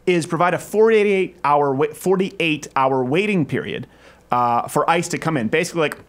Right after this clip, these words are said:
"Okay, hold on, I'll get my keys, I'm coming to pick 'em up." They're just asking local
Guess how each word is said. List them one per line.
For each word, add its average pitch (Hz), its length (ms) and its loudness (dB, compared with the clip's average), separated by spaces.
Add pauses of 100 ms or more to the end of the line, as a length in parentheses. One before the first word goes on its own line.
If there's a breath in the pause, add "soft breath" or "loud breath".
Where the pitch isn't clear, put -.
(140)
"Okay, 339 340 0
hold 349 200 4
on, 277 240 2
I'll 269 100 2
get 311 140 2
my 302 100 2
keys, 285 240 2
I'm 208 80 2
coming 269 200 2
to 247 60 2
pick 262 160 2
'em 247 100 0
up." - 280 -2 (240 loud breath)
They're 196 140 0
just 233 160 2
asking 240 420 0
local 180 600 2